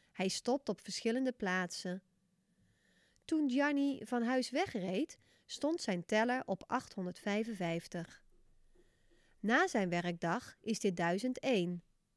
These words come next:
Hoeveel kilometers heeft hij vandaag met zijn kar afgelegd?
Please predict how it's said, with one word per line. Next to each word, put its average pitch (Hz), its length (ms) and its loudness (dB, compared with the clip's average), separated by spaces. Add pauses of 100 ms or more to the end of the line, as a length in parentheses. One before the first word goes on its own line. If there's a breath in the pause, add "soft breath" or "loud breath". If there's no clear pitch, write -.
(800)
Hoeveel 339 260 2
kilometers 269 800 2
heeft 240 220 2
hij 226 140 0
vandaag 214 540 0
met 247 180 0
zijn 226 180 -2
kar 220 260 0
afgelegd? - 760 -4